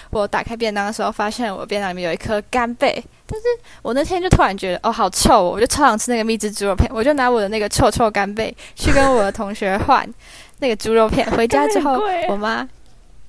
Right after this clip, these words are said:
Speaker 1: 回家之后，我妈就说，她一直跟我介绍那颗干贝的来历，那颗干贝好像什么很了不起之类，很贵。然后我妈就问我吃起来怎么样，我就跟她说，哦，我拿去跟同学换猪肉了。然后我妈就超生气，她觉得我超蠢的。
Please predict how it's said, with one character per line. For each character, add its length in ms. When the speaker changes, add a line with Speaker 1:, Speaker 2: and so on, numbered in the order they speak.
Speaker 1:
回 180
家 160
之 100
后， 140
我 160
妈 220
就 200
说， 480
她 160
一 20
直 80
跟 80
我 60
介 180
绍 160
那 100
颗 140
干 240
贝 160
的 60
来 180
历， 140
那 100
颗 80
干 140
贝 80
好 60
像 100
什 40
么 60
很 180
了 160
不 120
起 180
之 160
类， 100
很 300
贵。 260
然 140
后 160
我 100
妈 200
就 160
问 120
我 80
吃 220
起 140
来 100
怎 140
么 100
样， 220
我 100
就 60
跟 100
她 80
说， 340
哦， 180
我 120
拿 180
去 100
跟 140
同 160
学 120
换 200
猪 180
肉 240
了。 160
然 140
后 120
我 80
妈 120
就 80
超 240
生 200
气， 100
她 160
觉 100
得 60
我 60
超 260
蠢 300
的。 120